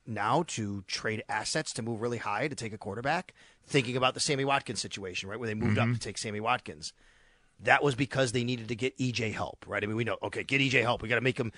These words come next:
Speaker 1: we're gonna help this guy as much as we can. He might not be a franchise quarterback, but we're gonna help him get there a little bit quicker to kinda mask it.
Speaker 2: Mm-hmm.
Speaker 1: It's not the case now. You have Josh Allen. But Josh Allen needs some help. Stefon Diggs needs some help. The team has said that. They have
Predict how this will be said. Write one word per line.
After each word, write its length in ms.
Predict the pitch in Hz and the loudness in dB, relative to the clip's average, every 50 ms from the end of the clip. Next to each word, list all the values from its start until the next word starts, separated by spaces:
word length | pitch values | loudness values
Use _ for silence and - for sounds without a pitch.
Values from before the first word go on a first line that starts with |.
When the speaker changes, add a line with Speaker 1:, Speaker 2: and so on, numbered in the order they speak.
| - - - | -12 -8 -2
Speaker 1:
we're 100 | 147 147 | 2 4
gonna 80 | 147 123 | 6 6
help 160 | 131 180 180 | 6 6 6
this 160 | 170 147 - | 4 2 4
guy 120 | - 165 143 | 4 6 6
as 100 | 127 131 | 6 4
much 120 | 151 - | 2 0
as 40 | - | -2
we 80 | 131 | -4
can. 200 | - - 151 131 | -2 0 2 2
He 80 | 120 131 | 2 2
might 180 | 131 139 165 143 | 2 2 0 0
not 140 | 143 135 | 0 0
be 120 | - 147 156 | 2 2 2
a 40 | 156 | 2
franchise 400 | - 165 160 156 - 156 151 - | 2 2 0 2 2 0 0 0
quarterback, 440 | - 170 160 156 160 160 156 - - - - - | 4 4 4 6 8 6 6 4 0 -10 -10 -4
but 80 | - | 0
we're 60 | 151 | 2
gonna 120 | 147 147 139 | 4 6 6
help 140 | 156 156 139 | 6 4 4
him 60 | 123 | 0
get 160 | 135 147 - | -4 -4 -2
there 120 | 143 131 | 0 0
a 60 | 123 123 | 0 2
little 180 | 123 127 123 | 2 2 0
bit 140 | 117 113 - | 0 -2 -2
quicker 320 | - 147 135 - - 117 | 2 0 2 2 0 -2
to 80 | 110 107 | -4 -2
kinda 200 | - 131 127 104 | -2 -2 -2 -2
mask 380 | 110 117 117 120 113 - - - | 0 0 0 0 0 -2 -2 0
it. 60 | 107 | 0
Speaker 2:
Mm-hmm. 320 | 113 113 123 131 147 143 135 - - | 2 2 2 2 0 -2 -6 -10 -14
Speaker 1:
It's 140 | - - | -8 -2
not 140 | 127 131 135 | 0 0 0
the 40 | 170 | 2
case 240 | - 196 196 - - | 4 6 6 10 10
now. 280 | 254 262 226 170 165 | 12 12 12 12 12
You 80 | 170 147 | 10 8
have 100 | 151 143 | 6 6
Josh 260 | 147 165 156 - - | 6 4 4 6 6
Allen. 320 | 202 214 185 123 87 - - - _ _ _ _ _ _ _ _ _ _ _ | 6 6 4 4 0 -4 -10 -18 _ _ _ _ _ _ _ _ _ _ _
But 100 | - - | -16 -8
Josh 260 | - 135 107 - - 135 | -4 -2 -2 0 0 0
Allen 180 | 123 120 120 | 0 0 0
needs 120 | 120 123 - | -2 -2 -2
some 100 | 131 117 | 0 4
help. 180 | 147 160 127 | 4 4 4
Stefon 280 | - - 104 110 120 120 | 2 -2 -2 0 0 4
Diggs 200 | 135 165 139 104 | 4 2 2 2
needs 140 | 110 95 - | -2 -4 -4
some 100 | 107 95 | -6 -6
help. 200 | 101 87 87 - | -8 -8 -8 -8
The 80 | 110 | -6
team 180 | - - 139 117 | -2 -2 0 0
has 120 | 120 117 | 2 2
said 240 | - - 156 151 127 | 2 2 2 2 0
that. 260 | 110 90 80 78 - - _ - - - _ _ _ _ _ - | -2 -4 -6 -8 -12 -16 _ -20 -20 -20 _ _ _ _ _ -8
They 220 | 104 117 123 123 | -2 0 0 2
have 580 | 113 123 123 117 120 120 120 120 113 107 101 | 4 4 6 6 8 8 6 6 4 2 -4